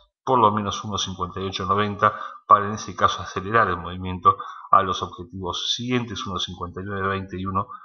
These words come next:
cincuenta y nueve cuarenta cuarenta y cinco. El dólar yen, en tanto, cotiza ochenta y uno punto treinta y tres con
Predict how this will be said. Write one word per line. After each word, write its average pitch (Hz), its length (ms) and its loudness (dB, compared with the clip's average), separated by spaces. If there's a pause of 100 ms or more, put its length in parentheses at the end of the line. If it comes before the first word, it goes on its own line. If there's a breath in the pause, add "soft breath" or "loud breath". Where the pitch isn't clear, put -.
(140)
cincuenta 95 560 -2
y 82 40 -6
nueve 90 300 -6
cuarenta 85 380 -2
cuarenta 78 340 -6
y 73 80 -10
cinco. - 440 -20 (580 loud breath)
El 78 160 -8
dólar 87 240 4
yen, 135 400 0 (140)
en 87 160 -12
tanto, 98 560 0 (800)
cotiza 98 380 2
ochenta 104 320 -2
y 95 60 -2
uno 95 220 -2
punto 98 280 -4
treinta 90 240 -4
y 82 40 -4
tres 98 220 -2
con 110 240 4